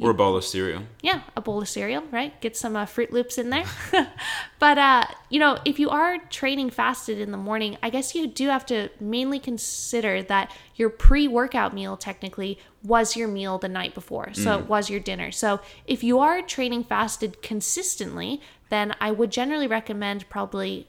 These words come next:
Speaker 2: and I would advocate for you having more carbohydrates at dinner time, you know, so you can store a little bit more glycogen for that A M session.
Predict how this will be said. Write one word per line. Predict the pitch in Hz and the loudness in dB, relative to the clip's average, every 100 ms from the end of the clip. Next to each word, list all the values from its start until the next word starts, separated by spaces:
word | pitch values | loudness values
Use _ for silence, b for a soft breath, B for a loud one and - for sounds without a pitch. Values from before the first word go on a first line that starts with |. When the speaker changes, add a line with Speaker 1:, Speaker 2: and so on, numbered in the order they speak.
| - | -10
Speaker 2:
and | 208 | -8
I | 196 | -6
would | 196 | -4
advocate | 226 277 254 220 202 | -2 -2 -2 -4 -6
for | - | -6
you | 196 | -8
having | 185 196 190 185 190 | -4 -4 -4 -8 -8
more | 190 262 | -6 -4
carbohydrates | 269 - 185 185 190 185 180 180 - - | -6 -4 -4 -4 -8 -8 -8 -8 -10 -8
at | 190 185 175 | -8 -8 -8
dinner | 208 214 | -8 -6
time, | - 165 185 320 - B B | -6 -6 -4 -4 -8 B B
you | 208 | -4
know, | 185 | -4
so | 190 214 | -4 -6
you | 196 | -6
can | 269 269 | -6 -4
store | - 208 | -4 -4
a | 190 | -4
little | 190 180 | -4 -4
bit | - | -4
more | 190 185 | -6 -8
glycogen | - 185 180 185 185 180 B B | -6 -6 -6 -6 -6 -6 B B
for | - 208 196 | -4 0 0
that | 190 180 - | 0 -4 -6
A | 185 180 | -6 -6
M | 175 | -6
session. | 175 214 214 208 | -4 -4 -4 -6